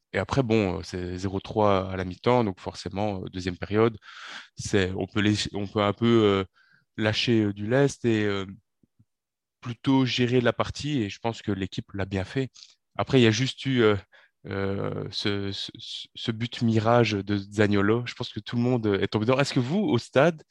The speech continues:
est-ce que vous êtes tombé dans le piège, du coup, de ce but de Zaniolo, où, euh,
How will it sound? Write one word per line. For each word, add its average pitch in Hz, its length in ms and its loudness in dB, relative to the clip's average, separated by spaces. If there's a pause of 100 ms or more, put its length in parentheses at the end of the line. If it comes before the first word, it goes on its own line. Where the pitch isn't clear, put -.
est-ce - 160 -6
que 123 60 0
vous 120 260 2
êtes 113 320 0
tombé 123 240 2
dans 117 100 4
le 107 60 2
piège, 104 480 -2 (160)
du 107 120 -14
coup, 117 140 -8
de 107 140 0
ce 107 240 -2
but 120 220 -6
de 113 160 2
Zaniolo, 110 540 4 (340)
où, 107 160 0
euh, 104 380 2